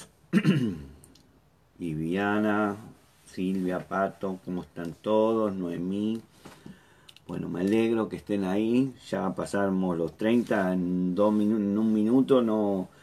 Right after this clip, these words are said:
no puedo saludar a todos. Así que a partir de ahora, un saludo general para todos. ¿Sí? Los quiero mucho que estén ahí. Hoy es día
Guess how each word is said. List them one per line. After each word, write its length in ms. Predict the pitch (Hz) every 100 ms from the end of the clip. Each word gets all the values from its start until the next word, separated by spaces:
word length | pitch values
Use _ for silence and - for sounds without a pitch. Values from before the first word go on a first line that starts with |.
| -
no 160 | 98 98
puedo 240 | 92 104
saludar 440 | 95 92 98 90 98
a 140 | 90
todos. 360 | - 87 - -
Así 240 | 80 98
que 160 | - 98
a 80 | -
partir 360 | 92 90 143
de 60 | -
ahora, 360 | 131 131 127 - - - - - _
un 220 | 117 117
saludo 420 | 117 107 113 110 -
general 480 | 104 101 101 101
para 280 | - 101 92
todos. 600 | - 117 120 120 120 - - - - -
¿Sí? 560 | - - 98 104 107 - - - -
Los 220 | 71 73
quiero 440 | - - 107 110 95
mucho 440 | 101 110 - -
que 80 | 87
estén 280 | - 90 87
ahí. 500 | 85 101 113 123 147 - _ _ _ _ _ - _ _ _ - - _ - - - -
Hoy 220 | - 90
es 80 | 87
día 340 | 80 85 78